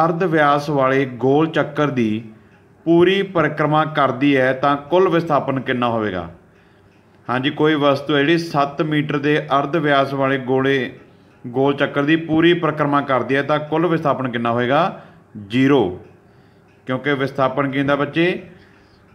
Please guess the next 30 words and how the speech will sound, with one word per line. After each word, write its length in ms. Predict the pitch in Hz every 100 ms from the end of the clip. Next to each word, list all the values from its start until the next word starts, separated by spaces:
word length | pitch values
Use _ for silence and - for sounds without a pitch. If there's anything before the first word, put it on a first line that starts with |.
| _ _ - _
ਛੋਟੀ 380 | - 147 151 180
ਤੋਂ 160 | 170 170
ਛੋਟੀ 380 | 165 147 147
ਦੂਰੀ, 440 | 160 135 120 95 85 - - _ _ _ _ _ _ - 120
ਵਸਤੂ 460 | 120 131 131 156
ਦੀ 200 | 147 156 156
ਆਰੰਭਿਕ 480 | 135 131 131 139 156
ਸਥਿਤੀ 360 | 151 143 131 143
ਤੋਂ 380 | 139 139 165 165 - - 120
ਜਿੱਥੇ 380 | 110 127 139 147
ਵਸਤੂ 300 | 143 143 147
ਨੇ 120 | 143
ਪਹੁੰਚਣਾ 460 | 123 127 123 147
ਹੈ, 140 | 117 113 - - - - _
ਉੱਥੇ 320 | 131 135 143 147
ਤੱਕ 280 | 143 135
ਦੀ 120 | 139 135
ਜਿਹੜੀ 260 | 143 156
ਛੋਟੀ 280 | 151 139 139
ਤੋਂ 100 | 156
ਛੋਟੀ 380 | 156 139 135 165
ਦੂਰੀ 280 | 143 135 135
ਹੁੰਦੀ 180 | 123
ਹੈ, 60 | 139
ਉਸ 100 | 127
ਨੂੰ 140 | 143
ਵਿਸਥਾਪਨ 460 | 139 135 127 107 110
ਕਿਹਾ 160 | 107 101
ਜਾਂਦਾ 220 | 92 87
ਹੈ। 140 | 85